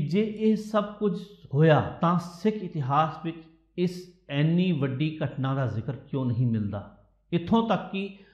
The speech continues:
ਜਹਾਂਗੀਰ ਨੇ ਆਪਣੀ ਲਿਖਤ ਤੋਜ਼ਕੇ ਜਹਾਂਗੀਰੀ ਵਿੱਚ ਵੀ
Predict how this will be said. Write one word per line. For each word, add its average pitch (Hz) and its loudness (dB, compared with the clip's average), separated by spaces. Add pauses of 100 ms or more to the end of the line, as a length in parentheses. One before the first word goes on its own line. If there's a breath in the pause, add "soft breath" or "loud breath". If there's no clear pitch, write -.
(120 loud breath)
ਜਹਾਂਗੀਰ 156 4
ਨੇ 170 4 (200 loud breath)
ਆਪਣੀ 151 2
ਲਿਖਤ 156 0 (260)
ਤੋਜ਼ਕੇ 180 4
ਜਹਾਂਗੀਰੀ 151 2
ਵਿੱਚ 180 0
ਵੀ 147 0